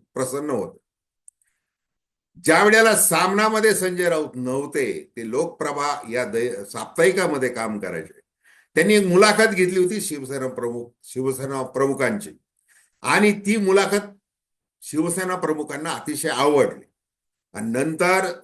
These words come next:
स्वर्गीय अशोक पडबिद्री हे जे पहिले कार्यकारी संपादक होते, ते, ते निवृत्त झाल्यानंतर संजय राऊत यांची कार्यकारी संपादक म्हणून सामनाच्या, अ,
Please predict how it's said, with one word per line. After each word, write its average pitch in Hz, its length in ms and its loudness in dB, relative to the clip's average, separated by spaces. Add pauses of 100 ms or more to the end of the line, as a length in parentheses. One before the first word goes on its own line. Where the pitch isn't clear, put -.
स्वर्गीय 156 600 -2 (200)
अशोक 185 260 -8
पडबिद्री 185 800 0 (640)
हे 165 420 4
जे 190 200 0
पहिले 175 480 0
कार्यकारी 180 520 -2
संपादक 113 520 -10
होते, - 300 -18 (720)
ते, 170 220 4
ते 170 300 2
निवृत्त 151 500 -2
झाल्यानंतर 135 840 0
संजय 151 500 2
राऊत 131 240 2
यांची 110 300 -6
कार्यकारी 139 680 -2 (140)
संपादक 139 600 -4
म्हणून 120 320 -8
सामनाच्या, 120 760 -8 (600)
अ, 90 440 -14